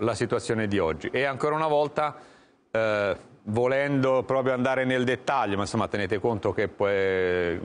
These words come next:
un certo margine c'è, la Liguria di Ponente, Basso Piemonte e poi comunque anche le zone alpine e prealpine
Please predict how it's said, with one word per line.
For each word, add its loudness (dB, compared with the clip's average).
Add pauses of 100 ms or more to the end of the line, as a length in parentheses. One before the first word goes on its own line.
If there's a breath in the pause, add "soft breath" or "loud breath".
un -2
certo -2
margine 0
c'è, -2
la 0
Liguria 0
di 0
Ponente, 0 (260 loud breath)
Basso 0
Piemonte -2 (100)
e 0
poi 0
comunque 2
anche -2
le 0
zone 0
alpine -2
e -2
prealpine -2